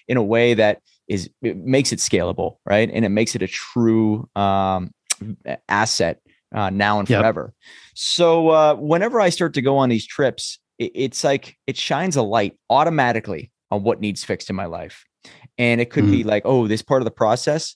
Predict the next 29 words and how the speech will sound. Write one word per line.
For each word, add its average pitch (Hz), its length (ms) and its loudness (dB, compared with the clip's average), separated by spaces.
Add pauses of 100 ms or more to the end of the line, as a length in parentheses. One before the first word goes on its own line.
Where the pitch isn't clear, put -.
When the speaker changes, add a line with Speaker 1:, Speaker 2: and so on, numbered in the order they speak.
(140)
Speaker 1:
imagine 135 340 0
if 131 120 -4
I 123 40 0
don't 117 140 -2
have 113 140 -2
any 107 120 0
reception 92 580 -4
for - 120 -10
nine 92 300 -4
hours." 80 460 -8 (260)
That 131 160 -6
kinda - 360 -8
Speaker 2:
Yeah. 92 220 2
Speaker 1:
brings 147 320 0
down 135 220 2
the 120 80 2
company 113 560 -4 (260)
just - 220 -6 (140)
a - 100 0
tenth, - 500 0
Speaker 2:
<laughs> - 40 0
Speaker 1:
right? 143 220 4
Or 139 140 4
a 123 40 0
five 165 340 0
percent 151 360 -4
de- 101 60 2
Speaker 2:
Yeah. 98 360 0
Speaker 1:
decrease. 120 460 -8